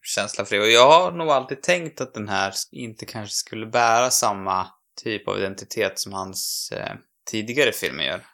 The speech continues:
Men jag, jag, det är nog mest bara de, de bilder man har sett som är liksom kanske de klassiska, men, men det finns ju många scener i den här filmen som, som har det här ändå ikoniska bildspråket.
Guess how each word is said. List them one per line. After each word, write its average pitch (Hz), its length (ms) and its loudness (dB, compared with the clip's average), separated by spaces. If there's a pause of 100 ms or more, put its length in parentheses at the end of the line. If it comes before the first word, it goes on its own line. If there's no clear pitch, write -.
Men 117 160 -4
jag, 117 160 0
jag, 120 160 2 (560)
det 123 260 4
är 139 80 -2
nog 120 400 -8
mest 110 340 -6
bara 107 180 2
de, 104 260 -8
de 110 220 -4
bilder 107 200 -2
man 101 120 -4
har 107 60 -8
sett - 340 0 (200)
som - 200 -8
är 104 180 2
liksom 104 240 -8 (360)
kanske 104 180 -8
de 101 220 -10
klassiska, 135 600 -2
men, 104 300 -6
men 107 200 -6
det 110 100 -6
finns 143 480 -2
ju 110 40 -8
många 104 260 -4
scener 92 280 -2
i 101 60 -2
den 104 120 -4
här 95 80 -6
filmen 95 340 -6
som, 95 200 -14
som 104 180 -12
har 113 280 2
det 95 60 -4
här - 240 -6
ändå 107 280 -10
ikoniska - 720 -8
bildspråket. 101 920 -4